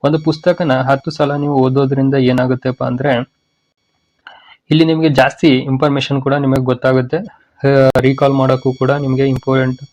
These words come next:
ಗೊತ್ತಾಗುತ್ತೆ, ಅಲ್ಲಿ ರೀಕಾಲ್ ಆಗುತ್ತೆ. ಮತ್ತೆ ಈ ತರ ನೀವು ರಿವಿಷನ್ ನ ಮಾಡ್ಕೊಳ್ಬೇಕು. ಥಂಬ್ ರೂಲ್ ಏನಪ್ಪಾ ಅಂದ್ರೆ, ಇಲ್ಲಿ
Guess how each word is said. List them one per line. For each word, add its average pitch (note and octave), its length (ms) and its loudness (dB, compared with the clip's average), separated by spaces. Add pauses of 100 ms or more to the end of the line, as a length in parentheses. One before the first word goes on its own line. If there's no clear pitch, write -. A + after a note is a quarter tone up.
(360)
ಗೊತ್ತಾಗುತ್ತೆ, B2+ 440 2 (600)
ಅಲ್ಲಿ C3+ 180 2
ರೀಕಾಲ್ C3 320 2
ಆಗುತ್ತೆ. B2+ 520 0 (400)
ಮತ್ತೆ C3+ 200 0
ಈ C#3 140 0
ತರ C#3+ 180 0
ನೀವು E3 180 2
ರಿವಿಷನ್ C#3+ 400 4
ನ D3+ 40 0
ಮಾಡ್ಕೊಳ್ಬೇಕು. C3 800 0 (440)
ಥಂಬ್ C#3+ 180 4
ರೂಲ್ D#3+ 200 4
ಏನಪ್ಪಾ C#3+ 340 0
ಅಂದ್ರೆ, C#3+ 240 2
ಇಲ್ಲಿ C#3 440 0